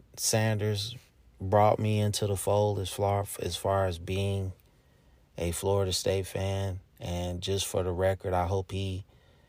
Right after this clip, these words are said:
is very successful at, uh, Jackson State. Um, you know, I'm not gonna root against him.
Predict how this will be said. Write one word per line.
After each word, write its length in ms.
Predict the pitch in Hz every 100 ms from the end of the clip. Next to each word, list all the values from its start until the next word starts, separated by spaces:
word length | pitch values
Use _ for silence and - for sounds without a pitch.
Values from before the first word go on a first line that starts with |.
| _ - -
is 160 | 87 82
very 380 | 90 98 98 92
successful 800 | 98 - - 92 - 101 92 92 -
at, 460 | 127 92 95 - - - _ _ _ - - - - -
uh, 200 | 82 78 -
Jackson 440 | 92 87 85 85
State. 640 | - - 82 98 - - - - _ _ - _ _ - - _ -
Um, 480 | 73 73 73 82 90 -
you 100 | 95
know, 120 | 87
I'm 180 | 82 92
not 240 | 95 90 92
gonna 220 | 87 87
root 200 | 90 90
against 440 | 85 90 92 -
him. 240 | 87 90